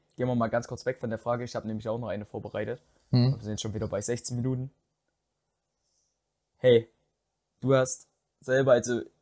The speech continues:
Speaker 1: ich hab jetzt eine Menge mehr Anime geschaut als du.
Speaker 2: Hm.
Speaker 1: Aber du bist ja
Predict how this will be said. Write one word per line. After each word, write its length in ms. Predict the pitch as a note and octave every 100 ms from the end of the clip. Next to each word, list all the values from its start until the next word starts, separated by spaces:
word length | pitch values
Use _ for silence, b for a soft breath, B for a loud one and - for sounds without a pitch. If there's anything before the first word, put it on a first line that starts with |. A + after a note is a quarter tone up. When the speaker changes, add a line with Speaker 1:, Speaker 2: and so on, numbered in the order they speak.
| _
Speaker 1:
ich 160 | B2 C#3
hab 120 | B2+
jetzt 180 | B2+ A#2
eine 100 | B2+
Menge 120 | B2
mehr 220 | B2 A#2+
Anime 320 | G#2 G#2+ G#2
geschaut 320 | G#2 G#2+ A2 G2+
als 200 | G#2 -
du. 200 | B2 E3+ _ -
Speaker 2:
Hm. 280 | C#3+ C#3 E3 - _ _ - - _ _
Speaker 1:
Aber 200 | - G2+
du 120 | A2+ A2+
bist 180 | A#2
ja 320 | B2 A#2 A#2